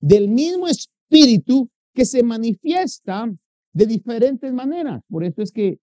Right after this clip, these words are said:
el apóstol Pablo, cuando habla aquí, dice, "Por un lado, el Espíritu Santo nos impidió, por otro lado, el Espíritu de Jesús nos lo impidió".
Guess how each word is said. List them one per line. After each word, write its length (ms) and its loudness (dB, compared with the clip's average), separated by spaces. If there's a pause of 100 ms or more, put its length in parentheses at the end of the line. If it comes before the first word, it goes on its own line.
(120)
el 160 -6
apóstol 460 -2
Pablo, 320 -2
cuando 280 -4
habla 200 -2
aquí, 240 -4
dice, 360 -2 (260)
"Por 180 6
un 100 4
lado, 260 2
el 60 2
Espíritu 420 -4
Santo 360 -4
nos 160 -2
impidió, 440 0
por 120 -6
otro 180 -6
lado, 220 -4
el 80 -4
Espíritu 400 -4
de 120 -2
Jesús 520 -4
nos 160 -4
lo 60 0
impidió". 600 -2